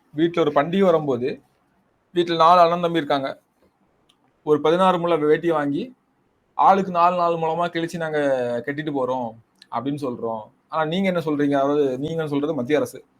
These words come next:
என்ன சொல்றீங்க? "இல்ல, இல்ல, பதினாறு முழ வேட்டியையும் சேர்த்தே கட்டிக்கோங்க, நாலு பேரும் சேர்த்து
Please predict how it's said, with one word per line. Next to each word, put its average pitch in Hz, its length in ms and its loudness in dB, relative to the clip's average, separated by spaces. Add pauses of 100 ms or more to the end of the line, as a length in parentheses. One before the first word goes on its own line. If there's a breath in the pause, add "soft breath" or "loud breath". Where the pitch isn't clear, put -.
(300)
என்ன 170 180 -2
சொல்றீங்க? 160 300 -2
"இல்ல, 165 200 4
இல்ல, 180 340 2 (540)
பதினாறு 190 380 4
முழ 175 180 2
வேட்டியையும் 175 440 2
சேர்த்தே 196 300 0
கட்டிக்கோங்க, 160 460 0
நாலு 147 240 2
பேரும் 170 140 0
சேர்த்து 175 540 -2